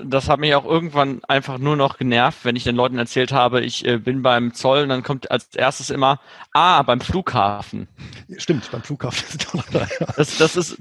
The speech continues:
Speaker 1: meistens so die erste Reaktion gewesen und ich hab mir einfach nur gedacht, also es sind, in Deutschland sind, äh, knapp vierzigtausend Leute beim Zoll und ich glaube, von den vierzigtausend sind dreitausend am Flughafen, wenn überhaupt.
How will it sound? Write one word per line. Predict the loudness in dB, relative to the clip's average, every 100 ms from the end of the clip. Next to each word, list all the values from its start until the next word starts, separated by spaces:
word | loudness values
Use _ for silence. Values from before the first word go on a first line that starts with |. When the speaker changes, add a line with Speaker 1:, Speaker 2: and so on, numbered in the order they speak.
| 0
Speaker 1:
meistens | 4 4 0 -6
so |
die | 0 2
erste | 2 2 2
Reaktion | 2 2 2 2 4
gewesen | 4 4 4 0
und |
ich | -2
hab | 0
mir | 2
einfach | 0 -2
nur | -2 0 0
gedacht, | 2 2 2
also | 0 -2
es | -4 -2
sind, | -2 0
in | 0
Deutschland | 2 2 2 -2
sind, | -2 -2
äh, | 0 0
knapp | 0 -4 -2
vierzigtausend | -6 -4 -2 0 2
Leute | 0 2
beim | 0 0
Zoll | 2 4 4 0 _ -20 -20 -20 _ -4
und | -2
ich | -2
glaube, | 2 4 4 2
von | 2 2
den | 0
vierzigtausend | 2 0 0 2 4 4 0
sind | -4 -4 _
dreitausend | 0 2 2 2 2 2 -2
am | -2
Flughafen, | -8 -16 -8 -8 -6 -12 -18 _ _ -2
wenn | 0
überhaupt. | 0 0 0 -2 -6